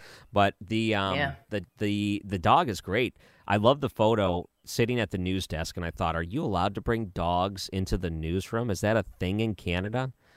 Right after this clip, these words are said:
Speaker 2: <laughs> I don't, I don't know. Is it not a thing in America? I mean, where would you not want a dog? You, look, you got a dog that's gonna be coming into the White House soon. Not that I wanna start talking politics, but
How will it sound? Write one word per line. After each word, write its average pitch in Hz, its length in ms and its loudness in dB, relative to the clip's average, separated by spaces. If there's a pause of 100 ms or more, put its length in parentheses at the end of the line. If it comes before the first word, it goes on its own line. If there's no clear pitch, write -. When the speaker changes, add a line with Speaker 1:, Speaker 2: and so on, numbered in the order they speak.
(600)
Speaker 2:
<laughs> - 20 2
I - 1040 2
don't, - 120 10 (100)
I 185 60 8
don't 254 100 8
know. 160 120 6
Is 185 140 8
it - 180 4
not 156 580 4
a 320 120 8
thing 440 280 4 (220)
in 415 100 8
America? 330 520 6 (200)
I 403 60 4
mean, 381 220 8 (320)
where 311 220 8
would 339 200 8
you 285 80 6
not 254 280 6
want 233 220 4
a 233 80 8
dog? 220 360 4
You, 190 120 10
look, 247 180 6
you 208 80 6
got 220 140 10
a 214 60 10
dog 226 280 8
that's 202 140 4
gonna 196 140 4
be 190 80 6
coming 202 240 4
into 175 160 2
the 156 80 4
White 170 220 8
House 147 220 6
soon. 160 300 0
Not 214 140 2
that 214 80 6
I 208 40 8
wanna 196 200 4
start 196 160 -2
talking 196 300 0
politics, 277 560 2
but 240 220 8